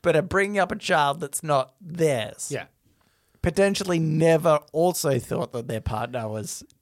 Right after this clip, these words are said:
Speaker 1: cheating on them. Like, the, his point is that
Speaker 2: Yeah.
Speaker 1: nobody knows. Like, y-, the people that are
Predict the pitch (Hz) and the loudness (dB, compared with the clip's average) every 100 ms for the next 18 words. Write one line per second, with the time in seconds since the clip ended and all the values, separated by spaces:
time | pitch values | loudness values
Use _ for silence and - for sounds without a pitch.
0 | _ - 165 156 135 117 123 - 185 170 | _ -4 -2 0 -2 -2 -4 2 2 4
1 | 208 202 147 226 226 - 269 226 180 165 | 2 0 0 0 0 2 2 2 2 4
2 | 156 147 - 196 160 180 185 180 170 160 | 4 2 0 2 4 8 8 8 4 2
3 | 180 175 151 160 156 156 208 - _ - | 4 4 4 0 -2 -4 -8 -16 _ -20
4 | _ _ _ _ _ 175 170 170 180 175 | _ _ _ _ _ 2 2 2 -8 -4
5 | 165 165 180 170 170 165 151 | 0 2 4 4 4 4 4